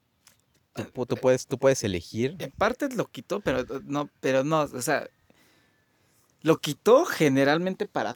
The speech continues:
Speaker 2: todos los caminos que puedas tú tomar.
Speaker 1: Ujú.
Speaker 2: Entonces, como, ya está todo hecho, pero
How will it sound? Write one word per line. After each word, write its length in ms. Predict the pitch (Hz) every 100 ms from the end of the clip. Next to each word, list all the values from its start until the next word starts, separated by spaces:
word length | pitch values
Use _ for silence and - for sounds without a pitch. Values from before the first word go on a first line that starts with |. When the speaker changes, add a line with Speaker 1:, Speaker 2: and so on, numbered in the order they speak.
| _
Speaker 2:
todos 540 | 196 208 190 175 147 135
los 380 | 107 92 120
caminos 380 | - 123 143 151
que 100 | 127
puedas 440 | - 127 131 - -
tú 120 | 131
tomar. 340 | - 120 117 - _ _
Speaker 1:
Ujú. 240 | 95 92 98 _ -
Speaker 2:
Entonces, 360 | 120 117 117
como, 260 | - 127 113 _ _ _ _
ya 100 | -
está 160 | 131 139
todo 260 | - 143 143
hecho, 200 | - 135
pero 220 | -